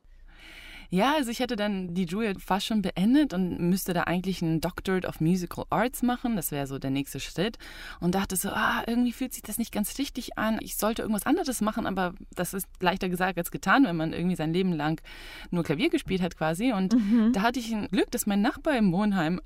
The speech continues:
Speaker 1: Schauspiel studiert hatte an der Lee Strasberg Theatre and Film Institute. Von dem hatte ich sowieso ganz viel gehört, weil da haben natürlich jetzt auch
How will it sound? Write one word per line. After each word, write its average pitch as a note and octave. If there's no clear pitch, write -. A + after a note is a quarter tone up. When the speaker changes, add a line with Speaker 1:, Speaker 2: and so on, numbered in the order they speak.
Speaker 1:
Schauspiel G3+
studiert D#3
hatte C#3+
an E3
der D#3+
Lee F3+
Strasberg F3+
Theatre F3
and E3+
Film C#4
Institute. E3+
Von F#3
dem G3
hatte F3+
ich D#3
sowieso G#3+
ganz E3+
viel E3
gehört, C#4
weil E3+
da D#3
haben D#3
natürlich C#3+
jetzt C#3
auch -